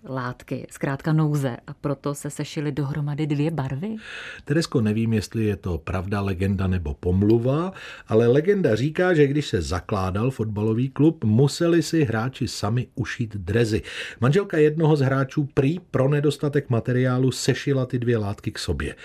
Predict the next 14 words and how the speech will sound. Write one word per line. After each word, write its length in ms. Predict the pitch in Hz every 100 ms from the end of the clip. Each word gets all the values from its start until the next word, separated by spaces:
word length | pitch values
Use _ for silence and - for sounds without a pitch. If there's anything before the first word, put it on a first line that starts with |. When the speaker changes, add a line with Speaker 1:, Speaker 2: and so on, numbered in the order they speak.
| - - - - _
Speaker 2:
No 100 | 107
ale 120 | 104
pravda 440 | 90 - 82 87 90
asi 200 | - 104
bude 220 | 87 87
někde 280 | 85 85 87
jinde. 500 | 78 82 82 78 80
Červená 500 | - 113 110 123 135
a 100 | 131
bílá 420 | 110 110 110 110 117
jsou 280 | - 117
přece 480 | 110 - - 104 87 76
národní 600 | 90 104 117 110 98 85
barvy, 640 | 80 82 87 90 104 139